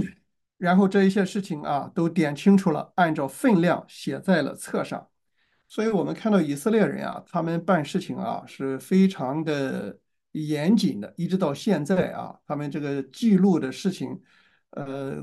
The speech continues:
所有的这些，这些都是非常规规矩矩的啊，这个是值得我们好好学习的一件啊，他们都是，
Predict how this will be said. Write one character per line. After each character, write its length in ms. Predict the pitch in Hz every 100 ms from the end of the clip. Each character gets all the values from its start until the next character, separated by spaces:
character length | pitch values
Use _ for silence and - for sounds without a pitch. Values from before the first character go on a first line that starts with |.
| -
所 320 | - - 165
有 180 | 165 143
的 220 | 151 156
这 200 | 147 147
些， 400 | 139 151 143 139 127
这 140 | 143
些 380 | 135 139 131 127
都 180 | - 151
是 140 | 147
非 160 | - 202
常 180 | 165
规 200 | 165 233
规 120 | 214 185
矩 140 | 190
矩 160 | 196 190
的 220 | - _ _ _ _
啊， 100 | - -
这 140 | 165
个 100 | 143
是 220 | 135 139 135
值 160 | -
得 120 | 147
我 100 | 139
们 120 | 127 127
好 160 | 131
好 120 | 127
学 240 | 123 - 147
习 200 | - 131
的 120 | 139
一 60 | -
件 280 | 135 - - _ _ _ _ _
啊， 180 | 127 - _
他 160 | -
们 140 | 127 135
都 100 | 135
是， 360 | - 131 -